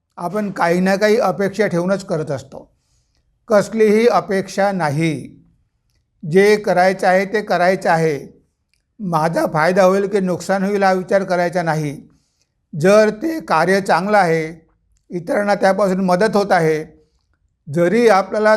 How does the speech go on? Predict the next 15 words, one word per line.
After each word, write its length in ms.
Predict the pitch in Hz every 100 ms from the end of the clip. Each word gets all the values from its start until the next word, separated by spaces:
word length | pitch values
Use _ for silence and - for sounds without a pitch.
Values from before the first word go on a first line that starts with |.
| 214
थोडाफार 480 | 170 190 190 202 208 196 - _ -
तोटा 300 | 190 175 202
झाला, 480 | 175 156 170 160 127 - - _ _ -
थोडंफार 360 | 175 190 185
नुकसान 440 | 175 165 - 196 185
झालं 440 | 175 175 151 123 - _ _ _ -
तरी 180 | 190 226
हरकत 380 | 202 208 208
नाही. 300 | 202 165 139 123 _ _ _ _ _ _ _ _
पण 160 | 240 214
आपण 440 | 180 175 - 220
नेहमी 460 | 196 185 185 202 226
कॅल्क्युलेट 680 | 220 196 175 170 233 226 226
करू 260 | 208 190
नये. 460 | 180 175 165 143